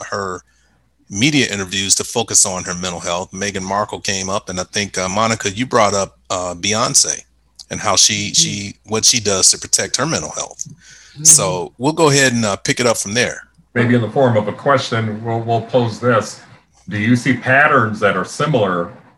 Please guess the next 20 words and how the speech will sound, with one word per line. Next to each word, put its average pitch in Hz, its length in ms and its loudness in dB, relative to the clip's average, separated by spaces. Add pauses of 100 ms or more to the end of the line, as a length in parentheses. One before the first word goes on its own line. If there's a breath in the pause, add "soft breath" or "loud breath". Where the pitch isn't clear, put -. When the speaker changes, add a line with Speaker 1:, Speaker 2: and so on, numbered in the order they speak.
(240)
Speaker 3:
with 98 120 -2
all 104 180 4
of 95 60 0
the 98 120 -6
three 107 200 -2
names 98 400 0
that 85 340 -2
William 104 400 0
mentioned, 98 520 -2
especially 101 960 -2 (640)
wi-, 131 280 2
wi-, 131 280 0
women 143 300 2
that 104 120 4
are 101 140 2
on 104 220 0
such 131 260 -2
a 98 80 0
high 113 220 0
profile 90 920 -2